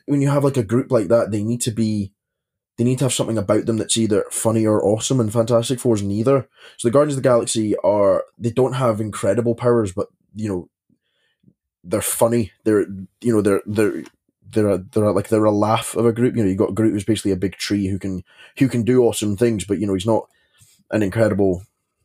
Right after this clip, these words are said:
he's, they're not all incredible heroes, but they're all, they're, they work well together. They bounce off each other. Whereas the Fantastic Four, there's no charisma. You've got Reed Richards, who's,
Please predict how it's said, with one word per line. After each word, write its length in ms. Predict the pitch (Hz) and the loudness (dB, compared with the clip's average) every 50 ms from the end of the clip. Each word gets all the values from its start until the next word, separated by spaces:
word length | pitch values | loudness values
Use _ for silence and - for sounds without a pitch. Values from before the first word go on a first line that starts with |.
| _ _ _ _ _ | _ _ _ _ _
he's, 160 | - 95 104 - - | -8 -8 -8 -6 -4
they're 120 | - 101 101 | -4 -2 0
not 140 | 117 - | 0 2
all 160 | - 104 113 107 | 2 2 2 2
incredible 380 | 95 90 - 107 98 92 92 | -2 -2 -2 -2 0 0 0
heroes, 220 | 92 107 104 92 87 | 0 0 0 0 -2
but 120 | - - | -4 -4
they're 100 | 87 92 | -2 0
all, 140 | 104 101 80 | 0 0 0
they're, 260 | 64 87 98 92 92 | -2 -2 -2 -2 -2
they 200 | - 92 95 98 | -4 -4 -4 -2
work 280 | 95 98 107 - - - | 0 0 0 0 0 0
well 180 | 104 101 98 | 0 0 0
together. 280 | - 104 95 104 107 101 | 0 0 0 0 0 0
They 80 | 98 | -2
bounce 340 | 90 - 98 98 92 80 - | -2 0 0 -2 -2 0 0
off 200 | 104 101 101 - | 0 0 0 -2
each 120 | 117 117 - | -2 0 2
other. 240 | 143 143 156 160 - - - - - - - - | 2 2 2 0 -2 -8 -20 -20 -18 -18 -14 -8
Whereas 120 | - 113 | -6 -4
the 60 | 120 120 | -2 0
Fantastic 420 | 135 127 120 143 143 143 - 120 | 0 2 2 2 0 0 0 0
Four, 100 | 135 131 | 0 0
there's 160 | 107 95 98 | 0 0 0
no 100 | 117 123 | 0 0
charisma. 600 | 120 - - 113 92 107 113 120 131 131 131 127 | 0 -2 -2 -2 0 2 0 0 2 2 2 2
You've 160 | 117 104 98 | 2 0 0
got 160 | - 107 - 101 | 0 -2 0 0
Reed 240 | 113 120 117 104 | 0 0 0 2
Richards, 420 | 107 113 - - - 123 117 110 - | 0 0 0 0 0 0 0 0 0
who's, 220 | 104 98 90 - | 0 0 -2 -2